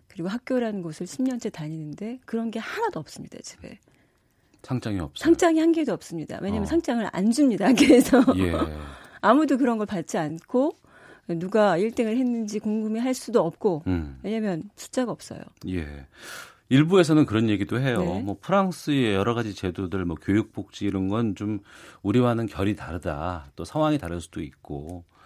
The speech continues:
Speaker 2: 우리 현실이라든가 경제 상황에도 맞지 않는다. 이런 얘기 하시는 분들도 계시는데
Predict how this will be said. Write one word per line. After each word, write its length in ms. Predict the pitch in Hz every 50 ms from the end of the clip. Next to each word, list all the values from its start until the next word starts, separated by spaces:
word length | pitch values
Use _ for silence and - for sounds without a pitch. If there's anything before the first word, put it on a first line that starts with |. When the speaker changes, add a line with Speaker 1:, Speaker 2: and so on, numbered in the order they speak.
| - - - - - - _
Speaker 2:
우리 280 | - 98 101 107 107 101
현실이라든가 840 | 95 131 143 156 147 - - 131 120 - 98 - 92 92 90 107 117
경제 260 | 95 95 92 90 95
상황에도 380 | 82 95 92 87 85 82 78 78
맞지 280 | 78 71 - - - 90
않는다. 680 | 76 71 76 80 80 71 71 69 69 69 76 78 - _ _ _ _ _ _
이런 240 | 98 110 135 135 127
얘기 120 | 117 98 107
하시는 280 | 104 95 - - 107
분들도 260 | 98 95 85 80 - 85
계시는데 540 | 80 78 - - 82 76 73 73 80 85